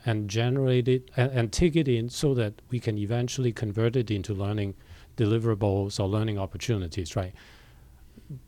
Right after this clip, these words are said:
At the heart of the matter, to me, to us, I think is governance. You know, really, the,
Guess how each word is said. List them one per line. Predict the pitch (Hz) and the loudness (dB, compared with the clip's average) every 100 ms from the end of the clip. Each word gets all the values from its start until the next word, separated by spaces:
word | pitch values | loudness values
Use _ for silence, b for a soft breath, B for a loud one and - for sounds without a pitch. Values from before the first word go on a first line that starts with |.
| - | -4
At | 175 - | -2 0
the | |
heart | - 247 262 202 | 0 0 0 0
of | 139 | 0
the | 123 | 2
matter, | 120 120 123 | 2 2 2
to | - 113 | 2 2
me, | 110 113 147 | 2 2 0
to | - 120 104 | 0 0 2
us, | 123 - - - b b 117 | 0 -2 -6 -12 b b 0
I | 110 | 2
think | 175 135 | 2 2
is | 95 | 0
governance. | 110 101 92 82 - - - - b b b b b | -2 -2 -4 -8 -14 -16 -16 -20 b b b b b
You | 123 | 4
know, | 110 110 | 4 2
really, | 117 120 170 233 233 220 180 - - | -2 4 6 8 6 4 0 -10 -4
the, | 131 120 120 | 0 2 0